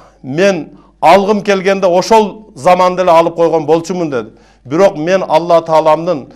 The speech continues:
кыяматта аманатчылдарга, такыба адамдарга бере турган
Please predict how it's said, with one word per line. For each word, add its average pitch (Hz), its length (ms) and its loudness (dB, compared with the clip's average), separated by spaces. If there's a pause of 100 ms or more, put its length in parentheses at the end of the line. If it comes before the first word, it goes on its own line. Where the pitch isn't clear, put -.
(220)
кыяматта 196 960 2 (280)
аманатчылдарга, 190 1200 2 (240)
такыба 190 480 2
адамдарга 190 460 2
бере 185 220 0
турган 180 440 0